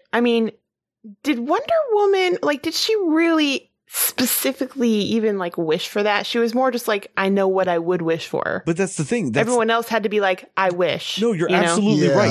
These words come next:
Speaker 2: right. They broke the
Speaker 3: You're
Speaker 2: rules
Speaker 3: right.
Speaker 2: with her, too, because she was the one person that didn't say it out loud.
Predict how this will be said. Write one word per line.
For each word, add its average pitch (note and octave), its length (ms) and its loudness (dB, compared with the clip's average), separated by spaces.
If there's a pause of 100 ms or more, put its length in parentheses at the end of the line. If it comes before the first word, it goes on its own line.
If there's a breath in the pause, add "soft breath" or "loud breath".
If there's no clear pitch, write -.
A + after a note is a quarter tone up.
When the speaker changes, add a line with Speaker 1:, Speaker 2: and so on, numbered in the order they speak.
(100)
Speaker 2:
right. D#3 100 -2 (140 loud breath)
They D#3+ 160 0
broke E3+ 300 -2
the F3 80 0
Speaker 3:
You're E3 80 4
Speaker 2:
rules G3 140 4
Speaker 3:
right. - 80 0
Speaker 2:
with - 80 -2
her, F3+ 180 0
too, A#3+ 240 0
because C#3+ 260 -2
she - 140 -2
was E3 120 0
the C#3+ 100 -2
one D3 280 -2
person D3+ 380 -2
that C3 160 0
didn't B2+ 180 -2
say B2 160 0
it A#2 80 0
out G2 140 0
loud. D#2+ 300 -4